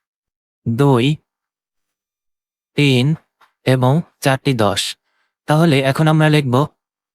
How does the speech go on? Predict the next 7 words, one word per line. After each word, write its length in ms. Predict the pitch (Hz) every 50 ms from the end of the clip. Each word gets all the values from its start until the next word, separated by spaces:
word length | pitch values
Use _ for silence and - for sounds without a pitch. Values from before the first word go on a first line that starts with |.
| _ _ _ _ _ _ _ _ _ _ -
তিন 140 | 151 147 143
হাজার 380 | 139 143 135 123 120 117 131 156 160 - _ _ _ _ _ _ _ _ _ _ _
গুণ 320 | - 120 131 139 127 123 135 170 - - _ _ _ _ _ _ _
ten 120 | 151 147 143
to 80 | 139 151
the 120 | 147 151
power 320 | 147 156 151 131 117 135